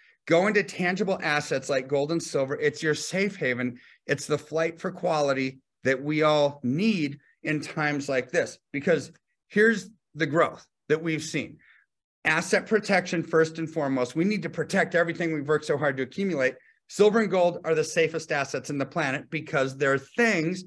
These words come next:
and things go up with inflation. But over the last thirteen weeks,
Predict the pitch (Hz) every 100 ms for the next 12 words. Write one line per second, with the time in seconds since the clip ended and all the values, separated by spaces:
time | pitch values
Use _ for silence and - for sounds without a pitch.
0 | - _ 160 156 175 180 180 170 151 151
1 | 143 139 139 196 180 - - _ - 180
2 | - - _ _ - - 185 170 175 165
3 | 160 - 196 202 202 226 220 190 147 139
4 | -